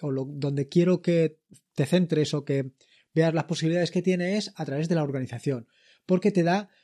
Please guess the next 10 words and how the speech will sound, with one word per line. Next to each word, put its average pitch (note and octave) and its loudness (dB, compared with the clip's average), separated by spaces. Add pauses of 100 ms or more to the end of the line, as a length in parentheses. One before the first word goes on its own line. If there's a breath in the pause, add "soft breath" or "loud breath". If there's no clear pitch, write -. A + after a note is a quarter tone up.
(180 soft breath)
una D#3+ -2
sencilla F3 2
estructura D3+ 2
de C3+ -4
directorios D3+ 2
o D3+ 0
de C#3 -2
carpetas F3+ 2
donde D#3+ 0
vas D3 -2